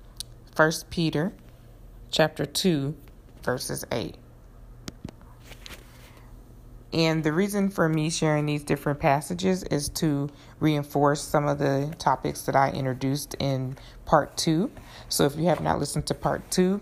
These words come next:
please go back to part two and then come and listen to this. So I was talking about how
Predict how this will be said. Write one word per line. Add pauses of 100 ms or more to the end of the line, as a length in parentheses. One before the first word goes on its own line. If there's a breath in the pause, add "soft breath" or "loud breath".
please
go
back
to
part
two (560 loud breath)
and
then (400)
come
and
listen
to
this. (520 loud breath)
So (600)
I
was
talking
about (960 loud breath)
how